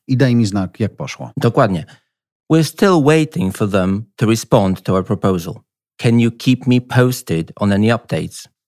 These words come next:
Speaker 1: Okej, rzeczywiście proste. Keep somebody posted on, tak? To ma znaczenie
Speaker 2: Tak.
Speaker 1: tutaj.
Speaker 2: „Keep me posted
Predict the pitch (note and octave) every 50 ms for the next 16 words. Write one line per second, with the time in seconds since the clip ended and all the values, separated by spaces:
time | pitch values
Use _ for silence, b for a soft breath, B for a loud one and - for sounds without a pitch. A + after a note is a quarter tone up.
0 | _ _ - D#4 - - C#3 C3+ - F2 B2 C3+ - _ _ _ - G2+ F2+ -
1 | - D#2 - - F#2 F2 - E2+ D#2 - - E2+ D#2 - _ _ _ _ - -
2 | F#3 F3+ F3+ F3 - C#3 - - C3+ A#2+ A2+ A#2 G2+ A2 G#2 - - A2+ G2+ F#2
3 | - - - G2 - - - _ _ - D#3+ C#3 A#2 G2 G#2 B2 - - - C#3+
4 | E3 - - C3+ A2 F#2+ F2+ E2+ F2 D2+ - E2+ D2+ C#3 - - - F#2+ A#2 C#3+
5 | C#3+ _ _ _ - - A#2+ - - G2+ F#2+ - - G#2 G2+ F#2+ - - G#2+ G2
6 | -